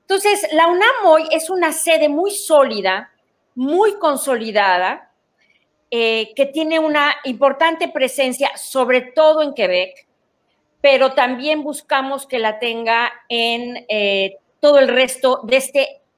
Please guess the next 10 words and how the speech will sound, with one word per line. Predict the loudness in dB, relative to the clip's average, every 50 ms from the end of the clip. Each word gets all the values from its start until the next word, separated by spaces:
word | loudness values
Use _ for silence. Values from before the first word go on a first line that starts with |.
| _ _ _
gigantesco | _ -16 -8 -4 -2 0 2 2 0 0 -2 -6 -2 0 0 0 0 -2 -2 -2 0
país, | 0 0 0 0 -4 -6 -6 -8 -10 -12 -14 _ _ _ _ _ _
¿no? | -8 -2 0 0 0
No | 0 0 0 2 2 2
es | 2 0 -4 -2
fácil | 0 0 0 0 -2 -8 -10 -4 -4
tampoco, | -4 -4 -2 -2 -2 -2 0 0 -2 -2 -2
porque, | -4 -10 -8 -10 -12
pues, | -10 -10 -8 -6
es | -6 -6 -8 -8 -16